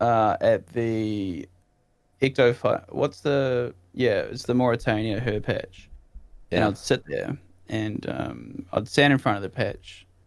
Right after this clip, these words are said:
Speaker 1: pretending to be a bit confused, and I'd sort of wait for my, my prey to run in over to the patch as well and pull up with some, uh, some, some shears and a dibber and the tools, and I would always be like, "Hey, bro, like, I forgot my, um, I forgot my dibber.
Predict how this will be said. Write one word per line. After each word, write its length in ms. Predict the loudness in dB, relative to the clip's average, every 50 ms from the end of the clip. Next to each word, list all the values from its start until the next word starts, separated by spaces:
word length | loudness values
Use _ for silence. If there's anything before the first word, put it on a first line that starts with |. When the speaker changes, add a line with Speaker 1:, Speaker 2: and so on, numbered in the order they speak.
| _ _
Speaker 1:
pretending 360 | -2 -2 0 0 0 0 -2
to 80 | -4 -2
be 80 | -2 -2
a 60 | 0
bit 160 | 0 -2 -2
confused, 680 | -4 -6 -6 -6 -4 -2 0 0 0 0 -2 -4 -6 -6
and 80 | -4 -6
I'd 100 | -6 -4
sort 180 | -2 -2 0 0
of 200 | -2 -4 -6 -4
wait 340 | 2 4 4 4 2 0
for 220 | -6 -4 -2 -2 0
my, 320 | 0 0 0 0 -2 -4 -6 -8 -20 _ _ _ _ _ _ _ _ _ _ -20 -20 -12 -2 2
my 100 | 2 2
prey 320 | 4 4 6 8 10 10 10
to 100 | 8 8
run 240 | 8 6 6 6
in 300 | 4 4 4 4 2 0 -2 0
over 180 | 0 0 0 -2
to 120 | -4 -4
the 100 | -6 -4
patch 360 | -2 0 0 0 -2 -4 -8
as 140 | -10 -6 0
well 340 | 2 4 6 6 6 4 2
and 240 | 0 -2 -4 -4 -6 -8 -10
pull 200 | _ 0 2 2
up 180 | 2 0 0 -2
with 120 | -4 -4
some, 320 | -4 -4 -4 -4 -2 -2 -4
uh, 200 | -4 -4 -4 -6
some, 420 | -6 -6 -6 -4 -4 -4 -6 -8 -12 -16 -20 -16
some 200 | -8 -4 -4 -4
shears 500 | -2 0 4 6 8 8 8 6 4 4
and 100 | 2 2
a 20 | 2
dibber 400 | 2 4 4 4 6 6 6 6
and 80 | 6 4
the 40 |
tools, 560 | 2 2 6 6 8 8 8 8 6 4 2 -2
and 300 | -2 0 2 4 4 6
I 80 | 6 6
would 140 | 6 6 6 8
always 240 | 8 8 8 6
be 140 | 4 0 4
like, 220 | 6 6 6 6 6
"Hey, 180 | 4 4 6
bro, 280 | 6 6 6 6 6 4 0 0
like, 240 | 2 2 2 4 6
I 140 | 4 4 4
forgot 380 | 2 0 0 4 6 6 6 6
my, 280 | 4 4 4 4 4
um, 500 | 4 2 2 0 -2 -4 -4 -6 -8 -10 -16 _ _ -20 _ _ _ _ _ _ -12 -4 -2
I 80 | -2
forgot 260 | 0 4 4 4 4 6
my 100 | 4 2
dibber. 400 | 6 6 6 8 8 6 4